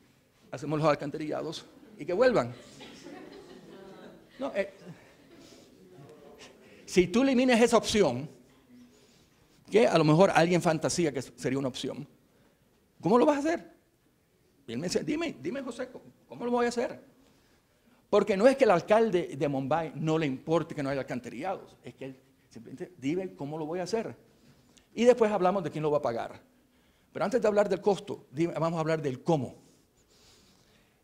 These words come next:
Y eso responde a que, bueno, es, es, como tú dices, esa es la realidad. Mumbai ha crecido y va a seguir creciendo. Entonces, ¿qué quiere decir planificar Mumbai?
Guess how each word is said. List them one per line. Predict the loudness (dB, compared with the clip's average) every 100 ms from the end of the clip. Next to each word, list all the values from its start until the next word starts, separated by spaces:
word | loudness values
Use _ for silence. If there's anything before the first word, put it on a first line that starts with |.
| _
Y | -2
eso | 2 2
responde | 2 2 0 0 0
a | -4
que, | -4
bueno, | -6 -4
es, | -4 -4
es, | -6 -6
como | -6 -4
tú |
dices, | -4 -4
esa | -6
es |
la | -4
realidad. | -4 -4
Mumbai | -4 -4 0 0 0
ha | -4
crecido | -6 -6 -2 -2 -2
y | -2
va | -2
a |
seguir | -4 -4 -4
creciendo. | -4 -6 -4 -4 -2 -2 -6 -10 -20 _ _ _ _ _ _ _ _ _ _ _ _ _ _ _ -14
Entonces, | -4 -2 -2 -4 -8 _
¿qué | 0 0
quiere | 2 2
decir | 2 0 -6 -6
planificar | -8 -6 -6 -6 -6
Mumbai? | -6 -8 -10 -12